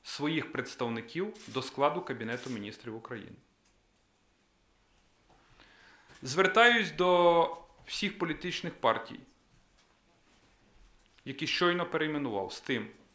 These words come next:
щоб до понеділка офіційно представити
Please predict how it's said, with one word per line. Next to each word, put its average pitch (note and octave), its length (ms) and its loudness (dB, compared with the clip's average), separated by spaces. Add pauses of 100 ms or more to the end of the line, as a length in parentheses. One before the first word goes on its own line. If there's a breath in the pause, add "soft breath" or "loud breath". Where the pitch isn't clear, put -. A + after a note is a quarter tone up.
(1040)
щоб B2+ 240 -4
до - 80 2
понеділка A2+ 640 -4 (1300)
офіційно A2 600 -6 (880 loud breath)
представити A#2+ 760 2